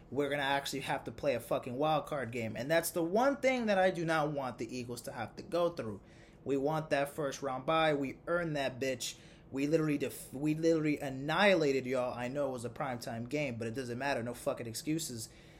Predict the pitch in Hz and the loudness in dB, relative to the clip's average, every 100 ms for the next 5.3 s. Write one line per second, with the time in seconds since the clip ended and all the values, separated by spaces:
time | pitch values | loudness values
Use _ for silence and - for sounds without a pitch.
0 | - - - 156 143 120 - - - - | -20 -10 -2 2 4 2 -4 -18 -20 -18
1 | - - - 247 254 277 277 190 220 208 | -16 -14 0 4 6 4 4 4 4 4
2 | 226 202 196 196 185 170 175 170 180 - | 2 4 2 2 0 4 4 2 -2 -4
3 | 156 - - - 202 196 175 - 180 180 | -4 -4 -4 0 4 4 4 2 2 2
4 | 160 139 143 151 131 135 147 139 123 107 | 2 2 0 -2 -2 0 0 0 -2 -4
5 | 139 143 113 | -2 -2 -2